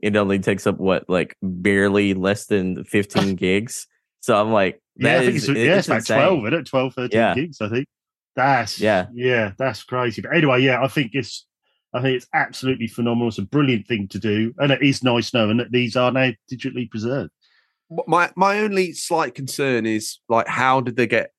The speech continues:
Speaker 3: so presumably the Wii U had, like, a, a hard drive in the back of it plugged in, okay, to, to harvest
Speaker 2: Yeah.
Speaker 3: and, and locate these games.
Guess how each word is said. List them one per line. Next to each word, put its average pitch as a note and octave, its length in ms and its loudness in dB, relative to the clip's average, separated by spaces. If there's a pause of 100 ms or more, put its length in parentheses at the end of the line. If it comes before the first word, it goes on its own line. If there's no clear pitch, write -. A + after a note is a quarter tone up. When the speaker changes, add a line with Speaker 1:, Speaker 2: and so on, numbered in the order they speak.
(180)
Speaker 3:
so A2+ 200 -2
presumably A#2 560 2
the G2+ 100 -2
Wii G#2 180 0
U G2 220 2
had, F#2 260 0 (220)
like, E2 200 -4
a, E2+ 200 -2 (460)
a E2+ 400 -8
hard F2+ 320 0
drive F2 260 2
in F2 80 -4
the E2+ 60 -8
back F2 200 -4
of F2 120 -4
it - 180 0 (140)
plugged F2+ 260 -4
in, F#2 260 0 (220)
okay, F#2+ 320 -2
to, F2+ 260 -2 (300)
to G2+ 140 -4
harvest F#2+ 480 0
Speaker 2:
Yeah. F#2 80 -4
Speaker 3:
and, F2+ 220 -4
and F#2 140 0
locate F#2 440 0
these E2 180 -6
games. E2 460 -6